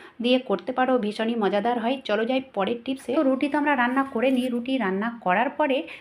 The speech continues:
আহ, যে, আহ, টিপসটা আমি তোমাদের সঙ্গে শেয়ার করতে যাচ্ছি সেটা হচ্ছে এই তাওয়া, মানে যেটাতে রুটি করব, আহ, সেটা মানে রুটি করার পরে অনেকটাই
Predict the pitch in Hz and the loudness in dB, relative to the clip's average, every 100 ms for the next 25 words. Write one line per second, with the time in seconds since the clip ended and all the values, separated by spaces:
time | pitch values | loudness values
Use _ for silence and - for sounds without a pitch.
0 | - 208 202 196 262 269 254 - 214 208 | -8 -4 -2 -2 0 0 0 -2 -4 -4
1 | 262 - 269 269 214 208 233 247 262 208 | -4 0 2 2 2 -2 -4 -6 -6 -4
2 | 190 202 247 277 285 277 233 233 214 240 | -4 -6 -6 -4 -4 -2 -4 -4 -4 -4
3 | 262 - 269 - - _ _ _ _ _ | -4 -2 -4 -6 -18 _ _ _ _ _
4 | _ - _ - 254 247 240 226 247 240 | _ -20 _ -6 -2 0 4 6 6 4
5 | 269 254 233 202 240 247 214 208 254 254 | 2 -2 -2 0 0 0 -2 -2 -4 0
6 | 277 233 285 - - - - 202 202 196 | 0 2 -2 -4 -18 -14 0 2 2 0
7 | 262 277 294 302 339 240 269 269 277 277 | -2 0 2 0 -2 -2 0 2 0 -2
8 | 214 220 247 262 247 247 269 - _ _ | 0 2 2 0 0 -2 -4 -14 _ _
9 | _ _ _ 226 302 339 370 | _ _ _ 0 0 0 -4